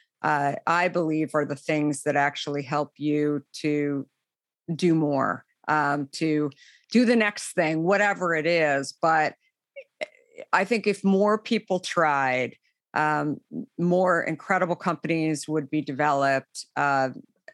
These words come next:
I think that when we stop trying, happiness also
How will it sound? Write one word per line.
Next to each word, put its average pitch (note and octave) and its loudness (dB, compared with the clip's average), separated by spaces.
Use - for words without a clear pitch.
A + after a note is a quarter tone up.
I C3+ 0
think D#3 -2
that D3 2
when E3+ 2
we E3 2
stop - 0
trying, D#3 0
happiness E3+ -2
also D3 0